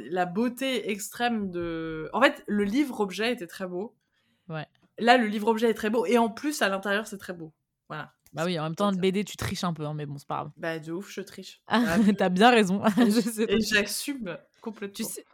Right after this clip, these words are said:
Speaker 2: tu sais que j'ai grave pensé à toi parce que j'ai booké, euh, oh, allez, tu sais quoi, d'un coup, son nom, il me sort de, de l'esprit. Euh,
Speaker 1: Quoi ?
Speaker 2: tu sais, les, les B D que je voulais lire.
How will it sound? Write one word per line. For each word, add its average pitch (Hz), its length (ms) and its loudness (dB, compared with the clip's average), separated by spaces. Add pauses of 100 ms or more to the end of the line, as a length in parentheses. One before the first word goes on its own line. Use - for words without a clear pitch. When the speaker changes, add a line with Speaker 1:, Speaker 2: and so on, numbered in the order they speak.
(140)
Speaker 2:
tu - 60 -14
sais 339 100 -2
que 330 80 -6
j'ai 226 100 0
grave 240 240 2
pensé 277 220 -4
à 220 80 2
toi 285 120 -2
parce 294 160 -6
que 196 160 -6
j'ai 180 380 -4
booké, 214 500 -4
euh, 175 680 -2 (1000)
oh, 202 180 0
allez, 170 200 0
tu - 100 -10
sais 208 100 -8
quoi, 226 120 -4
d'un 208 180 -2
coup, 254 200 -8
son 214 140 -4
nom, 214 160 0
il 226 60 2
me 196 120 2
sort 196 180 -4
de, 175 400 -4
de 170 140 -6
l'esprit. 175 580 -6 (640)
Euh, 156 300 -2 (120)
Speaker 1:
Quoi ? 147 100 -6 (680)
Speaker 2:
tu - 100 -12
sais, 320 160 -4
les, 254 240 -2
les 180 220 -6
B 196 180 -4
D 233 460 -4
que 190 100 -8
je 185 80 -8
voulais 190 320 -4
lire. 190 600 -4